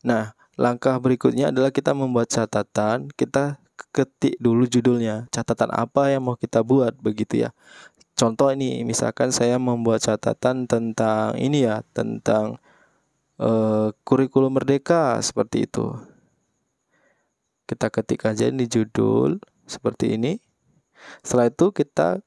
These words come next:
geser kursornya ini, geser yang ketip-ketip ini guys ke bawah seperti ini. Nah, itu kan judulnya yang atas tuh. Jadi kita membuat catatannya, kita bisa buat catatannya secara manual.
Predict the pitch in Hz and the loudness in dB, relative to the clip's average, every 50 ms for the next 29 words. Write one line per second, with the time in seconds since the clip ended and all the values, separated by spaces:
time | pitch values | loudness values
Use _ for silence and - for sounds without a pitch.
0 | _ _ _ _ _ _ _ - - - 135 123 120 117 - 156 165 165 - - | _ _ _ _ _ _ _ -20 -4 0 2 2 2 2 2 0 0 0 0 0
1 | 131 123 120 - - 120 113 110 113 117 120 120 123 151 190 208 170 131 123 120 | 2 2 0 0 0 0 0 0 -2 -2 -2 -2 -2 -2 -4 -4 -2 0 0 0
2 | 117 117 - - 127 123 120 123 120 117 117 - - - - - - - - - | 2 0 2 2 2 2 2 0 0 -2 -4 -6 -2 -2 -2 -2 -2 -6 -2 -2
3 | - 117 - _ - 120 117 123 135 131 123 123 123 131 - - - 120 110 117 | -2 -2 0 _ -2 -2 0 -2 0 2 0 0 0 -2 -4 -2 -2 0 0 2
4 | 120 110 117 127 135 127 120 120 - - 120 - 117 - - 123 117 110 110 110 | 2 2 2 2 2 0 0 -2 -2 -4 -2 -4 -4 -4 -4 -4 -4 -4 -6 -8
5 | 113 - _ _ - - - - - - - - _ - 120 113 - - 240 247 | -10 -12 _ _ -20 -20 -20 -20 -20 -20 -20 -6 _ 0 0 2 2 2 2 4
6 | 240 185 139 123 113 107 113 120 120 113 117 113 113 - - - - - 123 117 | 4 4 4 4 2 2 0 -2 -2 -2 -2 -4 -2 -2 -4 -4 0 0 0 0
7 | 110 - - _ _ _ - - _ - - 113 117 127 - - - - 160 160 | 0 -2 -6 _ _ _ -20 -20 _ -4 -2 0 0 0 0 0 0 0 0 0
8 | 151 143 139 131 127 127 - 127 - - 135 - - 151 143 135 131 131 - - | -2 -2 0 0 0 0 0 0 0 0 0 0 0 -2 -2 -2 -4 -6 -8 -16
9 | - - - _ _ - 127 - - 170 170 151 135 - - 127 120 117 123 123 | -20 -20 -20 _ _ -2 0 2 2 2 2 2 0 0 0 0 2 2 2 2
10 | - - - 120 - 123 - - 117 117 117 127 143 139 131 - - 120 117 113 | 2 0 -2 0 0 0 0 0 0 0 0 -2 -2 -2 -2 0 0 2 2 0
11 | 110 110 107 104 107 110 110 107 107 110 110 | 0 -2 -4 -4 -2 -2 0 0 0 -2 -4